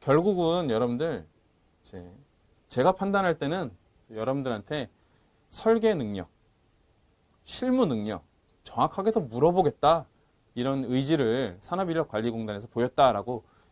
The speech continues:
예, 판단이 되고요. 이러한 문제를 어떻게 내겠냐?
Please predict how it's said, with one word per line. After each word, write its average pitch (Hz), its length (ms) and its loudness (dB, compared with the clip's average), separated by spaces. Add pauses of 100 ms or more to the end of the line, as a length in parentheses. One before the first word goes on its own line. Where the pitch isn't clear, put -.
(140)
예, 104 180 -6
판단이 202 380 0
되고요. 127 400 -4 (520)
이러한 190 460 4
문제를 160 520 4
어떻게 - 380 4
내겠냐? 160 600 6